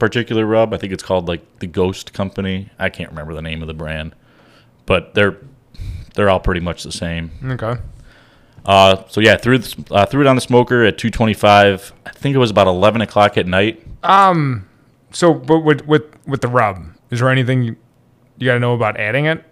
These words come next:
Speaker 1: Oh no, just dump it on there and rub it in.
Speaker 2: You don't have to spray anything and pour anything on there. No
Speaker 1: No.
Speaker 2: olive oil. Okay.
Speaker 1: Nope. No, it's pretty, pretty straightforward. Just dump it on there and rub it in.
Speaker 2: Gotcha.
Speaker 1: So yeah, we threw it on the smoker at about eleven o'clock.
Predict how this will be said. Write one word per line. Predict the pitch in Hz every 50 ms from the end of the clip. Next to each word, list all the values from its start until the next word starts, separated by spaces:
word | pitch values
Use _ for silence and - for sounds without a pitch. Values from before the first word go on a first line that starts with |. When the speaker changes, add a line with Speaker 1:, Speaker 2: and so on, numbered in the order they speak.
| -
Speaker 1:
Oh | 127 135 117
no, | 92 85 82 -
just | - - 98 -
dump | - 113 110 -
it | 107 101
on | 107 110 110
there | 110 113 113 113
and | 107 98
rub | 95 98 95
it | 98 95
in. | 101 101 92 85 -
Speaker 2:
You | 135
don't | 143 147
have | 139 123
to | 127
spray | 113 - - 139 139 135 139 139
anything | 135 135 131 123 135
and | 131 120
pour | - 135 135 135
anything | 135 135 127 113 131 135
on | 131 131 131
there. | 131 131 127
No | 127 123
Speaker 1:
No. | 120
Speaker 2:
olive | 117 117 123 131 123 117
oil. | 123 123 123 123 120 117 -
Okay. | 113 113 101 101 98 95 - -
Speaker 1:
Nope. | - 151 160 - - _ _ _ _ _ _ _ _ _ - 110 -
No, | 104 107
it's | 110 101 -
pretty, | - 117 113 110 - -
pretty | - - 131 127
straightforward. | - - - 110 107 - 113 113 107 101 92 82
Just | - - 92 -
dump | - 98 98 -
it | 110 98
on | 101 107 107
there | 110 110 110 110 107
and | 92 85 80 78 - _ _ _
rub | - 87 90 92
it | 95 101
in. | 110 110 98 87 - _ _
Speaker 2:
Gotcha. | - - 107 104 101 - 98 95 85 _ _ _ _ _ _ _ _ _ _ _ -
Speaker 1:
So | - 95
yeah, | 98
we | 95
threw | 90 - 110 107
it |
on | 107 104
the | 104 101
smoker | - - 101 101 - 107
at | 98 92
about | 90 90 92 92
eleven | 92 101 104 95 98
o'clock. | 92 - - 98 98 98 98 95 -